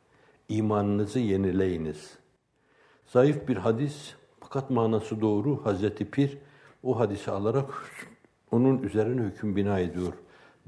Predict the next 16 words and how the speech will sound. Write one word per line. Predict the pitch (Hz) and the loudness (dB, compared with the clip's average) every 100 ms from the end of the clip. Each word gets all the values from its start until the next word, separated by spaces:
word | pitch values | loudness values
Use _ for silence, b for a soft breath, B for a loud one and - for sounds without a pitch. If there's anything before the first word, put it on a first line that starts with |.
| 104 | -12
"Ceddidu | 101 135 127 113 113 104 110 | 0 2 2 0 0 2 0
imanekum | - 107 107 120 127 123 120 - 135 | 2 4 6 6 6 2 0 -4 -2
bi | 110 104 | 0 4
la | 107 110 107 104 104 | 6 6 4 2 2
ilahe | 107 98 92 101 - | 0 0 -2 -4 0
illallah." | 117 101 92 92 87 - - _ b b b b - | 0 0 -2 -4 -6 -8 -20 _ b b b b -4
La | 95 110 110 | 2 4 4
ilahe | 107 101 92 104 | 2 2 2 0
illallah | 107 110 104 104 120 127 - | 0 2 2 0 -2 -4 -6
hakikatiyle. | 113 - - 98 139 127 92 82 - - b b b b b - | -8 -6 -2 0 4 4 4 -2 -10 -20 b b b b b -2
Yani | 127 123 | 0 0
afaki | 113 120 113 120 120 - 143 | 2 4 4 0 -2 0 0
ve | |
enfüsi | 123 110 110 - 101 120 101 | 2 0 0 -2 -4 -2 0
delillere | 104 101 104 101 113 101 | 0 2 0 0 0 -2
bakarak, | - 92 85 - - | -4 -6 -6 -10 -18